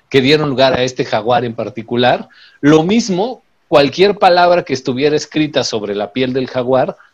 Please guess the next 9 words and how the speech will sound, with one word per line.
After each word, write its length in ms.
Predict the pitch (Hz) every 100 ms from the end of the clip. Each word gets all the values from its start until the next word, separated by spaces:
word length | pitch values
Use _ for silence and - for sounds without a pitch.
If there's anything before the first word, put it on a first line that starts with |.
| _
sería 440 | - 127 131 139
parte 540 | 147 143 - 156 208 208 _
íntegra 760 | 143 170 170 170 165 262 - _ _ _ _
o 180 | 117 123
integral 580 | 120 123 117 131 156 196
de 180 | 131 123
un 220 | 120 127
código 480 | 127 123 117 113 117
completo. 500 | 139 127 156 147 -